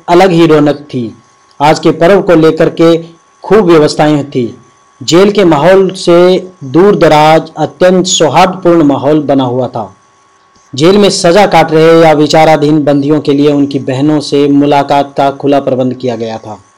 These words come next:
बाकायदा जेल प्रशासन की ओर से टेंट की भी व्यवस्था की गई थी। साथ ही साथ आगंतुक बहनों के लिए सामाजिक संस्थाओं से मिल करके जलपान का भी प्रबंध करवाया गया था। पुलिस और प्रशासन की इस तरह की मुहिम और इस तरह की व्यवस्थाओं की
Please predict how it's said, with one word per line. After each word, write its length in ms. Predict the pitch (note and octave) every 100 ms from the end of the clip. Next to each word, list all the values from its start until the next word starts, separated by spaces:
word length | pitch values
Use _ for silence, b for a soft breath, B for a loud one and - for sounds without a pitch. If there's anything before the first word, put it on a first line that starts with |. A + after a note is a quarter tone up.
| _
बाकायदा 400 | D#3 E3+ F3+ F#3+
जेल 480 | E3 C3+ B2+ E3 G3+
प्रशासन 480 | F#3+ - F3 E3 E3+
की 140 | -
ओर 180 | D#3+ D#3+
से 240 | D#3+ E3 D#3+ - -
टेंट 320 | E3+ E3+ -
की 120 | E3
भी 260 | C3+ D#3+ G3+
व्यवस्था 380 | F3+ E3+ E3+ D3+
की 160 | C#3+
गई 220 | C3+ C#3+ C#3+
थी। 80 | D3
साथ 280 | - F3+ G#3+
ही 40 |
साथ 280 | - G3+ G3+ - _ b b b -
आगंतुक 540 | D3+ E3 F#3 G3+ G3+
बहनों 420 | D#3+ D3 D#3+ E3+ C#3+ B B _ D#3+
के 80 |
लिए 160 | D#3 D#3+
सामाजिक 500 | - D#3 F3 F#3 G3
संस्थाओं 600 | - D#3 - D#3+ E3+ F3+
से 220 | F3 E3+ D#3+
मिल 260 | D3 E3
करके 380 | F3 D#3 - D3 C3
जलपान 480 | D3 D#3+ D#3+ D#3 D#3+
का 140 | D#3 C#3+
भी 160 | E3
प्रबंध 340 | F#3 D3 D3 C#3+
करवाया 340 | C3 B2+ B2+
गया 200 | A#2+ A#2
था। 260 | - G#2 - - D#3
पुलिस 280 | G3 G#3+
और 80 | G#3+
प्रशासन 480 | G3+ E3 F3+ F#3 F#3
की 160 | F#3 F#3
इस 120 | -
तरह 160 | E3+ E3+
की 180 | E3+
मुहिम 540 | D3 D3 C3+ E3+ F#3 F3+
और 220 | E3 D#3+
इस 140 | D#3+ -
तरह 160 | D#3+
की 180 | C#3+ D3
व्यवस्थाओं 580 | C#3+ D3 - F3 G3 F3+
की 280 | E3 C3